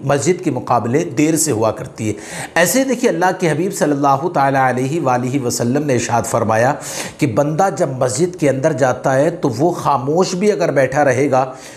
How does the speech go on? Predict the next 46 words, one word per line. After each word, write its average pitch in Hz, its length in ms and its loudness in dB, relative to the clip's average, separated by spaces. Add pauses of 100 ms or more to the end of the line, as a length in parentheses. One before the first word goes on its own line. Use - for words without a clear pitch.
(120)
تو 160 80 0
اوپر 170 360 2
کو 180 140 0
ایک 196 120 2
سانس 170 360 0
لیتا 175 480 0
ہے، 180 40 -4 (460)
تب 123 100 0
بھی 127 160 2
اللہ 135 180 2
رب 135 200 -2
العزت 147 280 -2
اس 147 100 -4
کو 151 100 -4
دس 135 300 0
نیکیاں 143 360 0
عطا 139 180 0
فرماتا 127 540 0
ہے، 135 80 0 (360)
اور 165 120 4
نیچے 165 500 0
کو 202 140 2
ایک 202 100 2
سانس 185 320 -2
لیتا 185 340 0
ہے، 175 60 0
تب 135 180 -4
بھی 139 180 2
اللہ 131 220 2
رب 123 220 0
العزت 123 380 -2 (360)
اس 165 180 2
کو 165 140 2
دس 131 300 0
نیکیاں 127 420 0
عطا 143 160 0
فرماتا 139 500 0
ہے۔ 147 100 0 (320)
پیارے 165 280 4
آقا 190 220 2
علیہ 196 160 0
الصلوۃ 165 340 -2
والسلام 160 440 0
نے 170 80 -2
ارشاد 135 280 0
فرمایا، 127 580 0